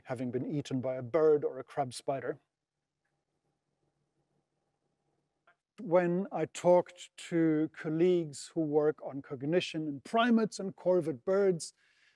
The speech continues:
they were always a bit dismissive of bees' learning abilities. I told them about how bees can learn colors of flowers and scents and so on,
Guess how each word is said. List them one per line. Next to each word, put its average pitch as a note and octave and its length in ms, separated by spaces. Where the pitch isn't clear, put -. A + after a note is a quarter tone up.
they F#3+ 80
were G3 200
always G3+ 440
a D#3 40
bit - 440
dismissive F3+ 800
of B2+ 260
bees' D#3+ 320
learning F#3 420
abilities. D3+ 760
I F3+ 80
told A3+ 320
them F3 100
about C#3 300
how D3 120
bees D#3 280
can D#3 200
learn D3+ 280
colors G#3+ 440
of F#3+ 80
flowers F3+ 440
and C3+ 120
scents - 440
and F3 120
so F#3 180
on, F#3 140